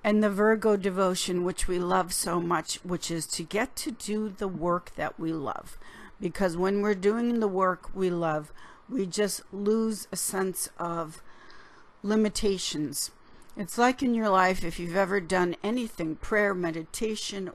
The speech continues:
work, whatever it may be, dance, of course. You can't think and dance both at the <laughs> same time. But whatever it is, when you just lose yourself in something that you love and the work doesn't feel like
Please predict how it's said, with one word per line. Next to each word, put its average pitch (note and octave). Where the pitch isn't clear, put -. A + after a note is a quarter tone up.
work, G3
whatever G#3
it -
may E3
be, G3+
dance, F3
of D#3+
course. E3+
You D#3+
can't -
think -
and E3
dance E3
both -
at D#3
the E3+
<laughs> -
same -
time. C#3+
But G3
whatever B3
it A#3+
is, G#3+
when F#3
you F#3+
just G3
lose C4
yourself F#3
in E3
something C#4+
that A3
you G#3
love E3+
and F3
the G3+
work A#3
doesn't G3+
feel F#3
like E3